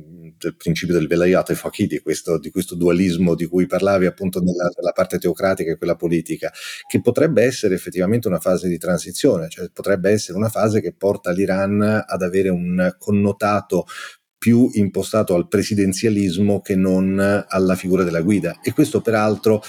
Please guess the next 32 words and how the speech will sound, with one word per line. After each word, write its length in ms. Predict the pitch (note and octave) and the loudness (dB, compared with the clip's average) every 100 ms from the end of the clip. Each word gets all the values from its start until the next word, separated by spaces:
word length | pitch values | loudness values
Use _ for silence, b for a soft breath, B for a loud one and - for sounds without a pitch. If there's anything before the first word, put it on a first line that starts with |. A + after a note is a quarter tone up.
| B B B | B B B
risponde 680 | F2+ A2 - B2+ A#2 F#2 F2+ | 0 0 2 2 4 2 -2
secondo 460 | G2+ F#2 G2+ F#2+ | -2 0 2 2
me 180 | G2+ G#2+ | 2 2
anche 380 | G2 A2 G#2 F#2+ | 2 0 0 -2
a 100 | E2+ | -2
quelle 360 | - A2 G#2+ | 2 2 2
che 100 | F#2 | 0
sono, 720 | F2+ - G#2 G#2+ G2+ F#2+ E3 - | -6 0 2 4 4 2 0 -2
eh, 420 | F#2 F#2 F2+ F2+ F#2 | 0 2 2 0 0
i 60 | |
desi-, 300 | G2+ G#2 A2 | 2 2 0
quelli 200 | G2+ A#2 | 0 0
che 40 | G2 | 2
sono 140 | B2+ | 2
i 60 | G#2+ | 2
desiderata 580 | F#2+ F#2 G#2+ G#2+ A2+ G#2+ | 2 2 2 2 2 0
della 160 | F#2 | 0
seconda 460 | F2+ F#2+ G2 G#2 F#2 | -2 -4 -2 0 2
generazione, 680 | F2+ F2 E2+ - B2 F2+ D#2 | 0 0 -2 2 2 2 -6
cioè 160 | F2+ | -12
di 80 | E2+ | -4
quelli 220 | G2+ G2 | -2 -2
che 120 | F2+ | 0
oggi 240 | G2 F2+ F#2 | 0 0 -2
governano 520 | F2+ F2+ G2 G2 F2+ | 0 2 2 0 -2
realmente 540 | F2+ F2 F2+ F2+ E2+ F2+ | -2 -4 -2 -4 -4 -10
il 100 | E2 | -6
paese, 440 | F2 A#2 G2+ F2 | 2 4 2 -2
la 100 | D#2+ | -12
componente 500 | - F2 F2+ F2 E2+ | -12 -12 -10 -10 -10
dei 140 | E2 D#2 | -10 -4
Pasdaran, 720 | D#2 D#2+ E2+ G2+ G2+ F#2 | -4 -2 -2 0 0 0